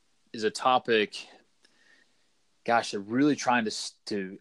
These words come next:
have a lot of conversation with offices regarding this,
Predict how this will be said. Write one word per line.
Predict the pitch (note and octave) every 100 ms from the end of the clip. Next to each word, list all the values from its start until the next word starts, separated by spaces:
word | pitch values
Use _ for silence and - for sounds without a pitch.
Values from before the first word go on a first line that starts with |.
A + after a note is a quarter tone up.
| -
have | - A2 G2+
a |
lot | G2+ F#2
of |
conversation | - G#2 - G#2 G2
with | F#2
offices | F#2 F#2+ G#2 - F#2+ F2
regarding | F#2 F2 G2 G2+ F#2 E2
this, | G2 F#2 F2 -